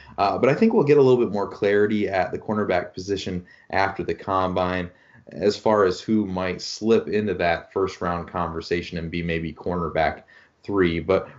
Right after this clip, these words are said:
right now, it's definitely Okudah and Fulton leading this group. And like I said, I think most Packer fans would be pretty shocked if Green Bay went corner early. But I'd pay attention to this group at the Combine and see who fits Green Bay's athletic preferences,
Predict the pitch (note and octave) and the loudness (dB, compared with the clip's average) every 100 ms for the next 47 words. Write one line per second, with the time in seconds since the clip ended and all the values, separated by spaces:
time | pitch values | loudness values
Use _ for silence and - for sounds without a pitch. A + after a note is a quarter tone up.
0 | - B2+ A2 A2 A#2 A2+ F2 - G2+ G#2+ | 0 2 2 2 2 0 -4 -2 -2 -2
1 | F#2+ D#2 - A#2 A#2 A2 G#2+ - E2+ - | -6 -6 -4 0 4 4 2 -4 -12 -6
2 | A2 A2 F#2+ G#2 G#2 G2 F2 E2 - G2+ | 0 2 0 -2 -4 -4 -8 -8 -4 -2
3 | G2+ - _ - - F#2 F#2 G2+ - - | -4 -8 _ -20 -6 -2 0 0 0 2
4 | A#2+ F#2 G2 - - G2 C3+ - A#2 B2 | 4 4 2 0 0 -2 -6 -4 -4 -2
5 | A#2+ A2 G#2 - - A2 - G2 F#2 - | -2 -2 -4 -6 -6 -4 -2 -2 -2 0
6 | F2+ E2 - - - - F#2 - F#2 F#2 | 2 0 -4 -20 -14 -4 -4 0 -2 0
7 | F2 E2 F2 E2+ - G2+ G2+ F2+ D#2 F2+ | 2 2 0 -8 -8 -4 -2 -2 -2 2
8 | G#2 F#2 D#2+ - - A2+ - - - - | 4 4 2 -4 -16 -10 0 2 2 2
9 | A#3 A3 F#3 F#3 D3+ B2 G#2+ - A#2+ A2 | 2 2 0 0 0 0 0 -2 -2 0
10 | G#2+ - G#2+ G#2+ F2+ E2+ E2+ - A2 A2+ | -6 -2 0 0 0 -4 -6 -2 -2 0
11 | A2+ G#2+ G2+ F#2+ G2 G2 F#2+ F2+ E2+ F2 | 2 2 2 -2 -2 2 2 2 -2 -2
12 | E2+ G2+ - A2 A#2+ A#2 B2 | -2 0 0 0 -4 0 0